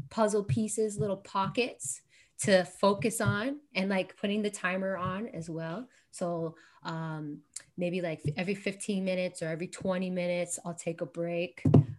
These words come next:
um, look at the four corners of my room or grab tea, uh, just to take my eyes off it and give myself that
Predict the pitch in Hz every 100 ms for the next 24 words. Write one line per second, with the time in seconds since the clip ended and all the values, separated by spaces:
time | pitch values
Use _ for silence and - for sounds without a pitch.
0 | - 170 165 160 156 151 180 - - 160
1 | 175 170 - 170 170 175 185 175 175 175
2 | 170 165 165 170 156 143 - - 165 165
3 | - - 156 160 156 156 - _ _ _
4 | - 151 143 175 - - 180 156 147 -
5 | 165 175 180 180 196 180 - 160 151 170
6 | 160 156 170 165 - 180 156 151